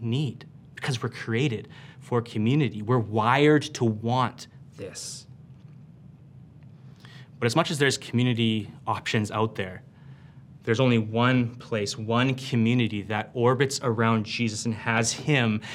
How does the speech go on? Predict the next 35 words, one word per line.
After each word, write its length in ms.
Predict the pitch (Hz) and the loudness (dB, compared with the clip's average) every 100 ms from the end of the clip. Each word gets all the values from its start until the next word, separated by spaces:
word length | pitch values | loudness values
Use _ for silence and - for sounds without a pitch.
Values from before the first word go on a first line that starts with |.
| - | -4
as 160 | 113 113 | -2 0
its 160 | 113 | -2
heartbeat, 600 | - - 127 - 107 98 | -4 0 0 0 -8 -6
and 120 | 101 | -4
that's 200 | 110 113 | -2 -4
the 100 | - | -6
church. 600 | 110 - 113 - - - - - - - - - - - - - - - - | -8 -4 -4 -6 -12 -12 -14 -20 -20 -20 -20 -20 -20 -20 -20 -20 -20 -20 -4
See, 100 | 139 | 0
the 80 | |
church 260 | 139 170 170 | 4 4 4
is 120 | 151 | 2
the 100 | 135 | 2
only 260 | 127 143 147 | 4 4 4
community 540 | 143 131 139 127 107 | 2 2 2 2 0
where 220 | 101 113 | 2 2
Jesus 380 | 110 - 139 135 | 2 -2 -2 -2
is 140 | 127 113 | -2 0
at 140 | 113 | -2
the 60 | - | -2
center, 340 | - 127 110 | -2 0 0
where 140 | 101 110 | 0 -2
he 460 | - - 151 165 | -2 0 2 4
is 100 | 127 | 2
its 160 | 120 117 | 0 -2
focus, 420 | - 110 107 - | -2 -2 -2 -2
where 100 | 113 | -4
he 340 | - 156 165 | -4 -2 2
is 100 | 160 | 4
its 160 | 127 117 | 2 -2
heartbeat, 460 | - 110 - 113 120 | -2 -2 -2 -6 -2
where 140 | 113 | -2
he 460 | 113 - 180 202 180 | -2 -6 0 2 4
is 160 | 143 | 2
its 200 | 135 127 | 0 -2
life. 720 | 117 110 120 156 160 - - | -4 -4 2 4 2 0 -10